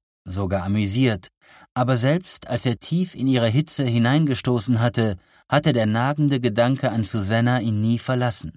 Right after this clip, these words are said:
Jemand aus seinem Quartett war verloren gegangen. Und selbst wenn es nur das gewesen wäre, es hätte auch allein ausgereicht, dass er nicht zu wirklicher Ruhe oder Entspannung gelangen konnte.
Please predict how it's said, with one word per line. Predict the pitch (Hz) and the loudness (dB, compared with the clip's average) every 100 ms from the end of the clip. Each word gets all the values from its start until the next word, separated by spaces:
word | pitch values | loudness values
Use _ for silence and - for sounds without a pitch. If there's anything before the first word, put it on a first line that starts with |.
| _ _ _ _ _ _ - | _ _ _ _ _ _ 2
Jemand | 139 165 170 160 | 4 4 2 0
aus | 120 107 | -2 0
seinem | 127 135 156 147 | 0 0 0 -2
Quartett | 139 135 123 98 - - | -4 -2 -2 -4 -8 -14
war | 87 107 | -4 -2
verloren | - 110 123 139 107 92 | 0 0 0 0 0 -2
gegangen. | 90 92 85 85 - _ _ _ _ _ _ | 0 -2 -2 -6 -16 _ _ _ _ _ _
Und | 123 120 | 0 2
selbst | 113 151 185 - 127 | 2 0 0 -6 0
wenn | 131 | 0
es | 120 | 2
nur | 147 143 | 2 2
das | 123 160 - | 2 -2 -2
gewesen | 120 120 113 117 | -2 0 2 2
wäre, | 117 117 110 98 - _ _ - | 2 2 2 0 -4 _ _ -4
es | 123 - | -2 0
hätte | 160 160 - | 0 2 0
auch | 127 | 0
allein | 123 117 123 143 143 | 0 0 2 2 2
ausgereicht, | 127 120 - 113 117 113 - - _ - | 0 0 -2 2 2 2 -4 -16 _ -10
dass | 101 | -4
er | 113 | 0
nicht | 110 123 - | 2 2 -2
zu | - - 104 | -10 -6 -2
wirklicher | 113 120 120 113 110 | -2 -2 -2 -2 -2
Ruhe | 104 123 131 127 | 0 0 0 0
oder | - 117 117 | -2 -2 -2
Entspannung | 120 - 147 143 117 | -2 -2 0 2 2
gelangen | 101 95 92 | 0 0 -2
konnte. | - 92 82 | -2 -4 -4